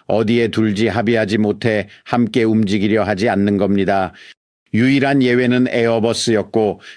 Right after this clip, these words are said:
그 배경도 독특합니다. 성공 가능성을 보여줄 사례라면 에어버스가 흥미로운데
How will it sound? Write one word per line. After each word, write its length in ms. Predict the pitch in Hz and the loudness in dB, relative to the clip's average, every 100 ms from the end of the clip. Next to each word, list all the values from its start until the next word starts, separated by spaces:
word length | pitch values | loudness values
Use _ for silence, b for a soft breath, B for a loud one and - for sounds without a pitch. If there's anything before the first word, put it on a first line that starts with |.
| - | -4
그 180 | 120 113 | -4 0
배경도 720 | 110 104 113 110 113 110 101 | -2 0 0 0 0 0 -2
독특합니다. 920 | 117 101 123 117 110 107 101 101 85 B B - | -4 -2 -6 -2 0 0 0 -2 -4 B B -10
성공 480 | - 131 127 127 | -2 0 2 0
가능성을 680 | 117 117 117 107 120 113 107 | 0 0 0 0 0 0 0
보여줄 540 | 110 110 110 101 110 | 0 2 0 0 0
사례라면 840 | 101 113 110 110 107 110 113 104 - B B - | 0 -2 0 0 0 0 0 -2 -4 B B -4
에어버스가 720 | 110 117 110 113 - 104 107 | 0 0 0 -2 -2 -2 0
흥미로운데 880 | 104 113 110 107 104 101 110 104 | 0 0 2 0 2 0 0 -2